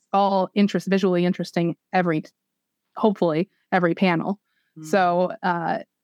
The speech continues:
Speaker 1: that matches with the attention spans of our readers.
Speaker 2: Mm,
Speaker 1: And,
Speaker 2: mm-hmm.
Speaker 1: um, also, Too Long Don't Read, if you don't read that book, it's an audiobook, uh, you can fix the problem of not being able to focus on books that you used to be able to focus on by practicing.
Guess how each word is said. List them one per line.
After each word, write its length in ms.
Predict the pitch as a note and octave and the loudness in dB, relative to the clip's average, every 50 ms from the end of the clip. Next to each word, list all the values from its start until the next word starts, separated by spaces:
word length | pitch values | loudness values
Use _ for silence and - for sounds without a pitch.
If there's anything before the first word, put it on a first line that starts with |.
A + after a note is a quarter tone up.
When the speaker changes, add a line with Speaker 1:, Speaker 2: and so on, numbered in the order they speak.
| _ _ | _ _
Speaker 1:
that 400 | G#3 F#3+ G3+ G3+ G3+ F#3+ - - - | -2 0 2 2 2 0 -2 -6 -6
matches 600 | - G#3 G#3+ G3 G#3 G3+ G3+ G#3 - A3+ G3+ F#3+ | -6 -2 0 2 2 2 2 2 0 0 0 2
with 160 | F#3+ F#3 - | 0 -2 0
the 240 | _ F#3+ F3 E3+ E3+ D#3+ | _ 0 0 0 0 -2
attention 480 | F3+ F#3 - - A#3 A3+ - - G3+ G3 | -4 -4 0 2 2 2 4 2 0 0
spans 380 | - - G3 F#3 F#3 F#3 F#3 F3+ | 0 0 0 2 2 2 2 0
of 80 | F3+ | 0
our 100 | F3+ E3+ | -2 -2
readers. 440 | E3+ D#3+ D#3 D#3+ D3+ F#3 G3 - _ _ _ _ _ - | -2 -2 -4 -4 -4 -6 -8 -8 _ _ _ _ _ -8
Speaker 2:
Mm, 40 | D3+ | -2
Speaker 1:
And, 300 | F#3+ F#3 F3+ F3 D#3+ F#3 | 0 2 2 2 2 2
Speaker 2:
mm-hmm. 100 | D#3+ C3 - C3 | 0 0 0 -2
Speaker 1:
um, 200 | - E3+ G3+ G3+ - _ _ _ _ _ _ _ _ | -2 -2 -4 -4 -6 _ _ _ _ _ _ _ _
also, 240 | A3 A3 G#3 A3+ G3+ | -2 0 2 2 0
Too 200 | G3 - - B3 | 0 0 0 2
Long 180 | A#3 A3+ A3 G#3+ | 2 2 2 2
Don't 180 | G#3 G3+ G3+ G3 | 2 0 0 2
Read, 200 | G3 F#3+ G3 F#3+ | 2 2 2 0
if 80 | F3+ - | 0 0
you 280 | F#3+ F#3+ F3+ F3 F#3 - _ | 0 0 0 0 -2 -2 _
don't 160 | G3 G3 F#3 | -2 0 2
read 160 | F#3+ F#3 F3+ | 2 2 2
that 180 | F3 F3 E3 - | 2 0 0 0
book, 220 | - D#3+ E3+ - - | -2 -2 -2 -4 -8
it's 100 | _ - | _ -4
an 100 | F3 F3 | -2 0
audiobook, 580 | F3+ E3+ E3 E3 D#3+ D#3+ - D#3+ F3+ - _ - _ _ _ _ _ | 2 2 2 0 0 -2 -2 -4 -4 -4 _ -20 _ _ _ _ _
uh, 320 | - F3 E3 E3 D#3+ - - - _ | 0 0 2 0 -2 -4 -6 -2 _
you 100 | G#3+ G#3 | 0 2
can 140 | - G#3 F#3+ | 4 2 0
fix 320 | - - C4+ C4 - - | 2 0 0 0 0 -2
the 120 | - A3 G3 | -2 -2 2
problem 460 | - G3 F3+ F3+ F3 - F3+ E3+ F3 | 2 2 2 4 2 2 0 2 0
of 140 | F3 F3+ - | 0 0 0
not 220 | F#3+ F#3 F#3 - | 0 0 0 2
being 220 | - F#3+ F#3 F3+ | 0 0 2 2
able 220 | F3+ F3+ F3+ F3+ F3 | 2 2 2 0 -2
to 120 | - - F3+ | -2 -4 -4
focus 400 | - F#3+ F3+ F3 - F3+ - - | -2 -2 -2 0 -2 -4 -2 0
on 300 | F3+ F3 E3+ E3+ F3 F3+ - _ _ | 0 0 2 0 -2 -4 -6 _ _
books 240 | - F#3 F3 - - | -2 -2 -2 -2 -4
that 140 | - F3 D#3+ | -4 0 0
you 260 | F3 F3 E3+ E3 F3 - | 2 2 0 0 -2 0
used 200 | G3 G3 F#3+ - | 0 -2 0 0
to 60 | - | 0
be 120 | F#3 F#3+ F#3 | 0 2 2
able 140 | F#3 F3 E3+ | 2 2 0
to 60 | F3 | -2
focus 380 | E3 - F#3 F3 - E3+ D#3+ - | 0 0 -2 0 0 -2 -4 -2
on 240 | D#3+ D#3+ E3+ F#3 - _ _ _ _ _ _ _ _ | -2 -2 -2 -2 -4 _ _ _ _ _ _ _ _
by 280 | - F#3 F3 E3+ E3+ E3+ | 0 0 2 2 0 -2
practicing. 600 | E3 - - F3+ E3 - - E3 - E3 E3+ F3+ | 0 0 0 0 0 -2 -6 -4 -4 -2 -4 -4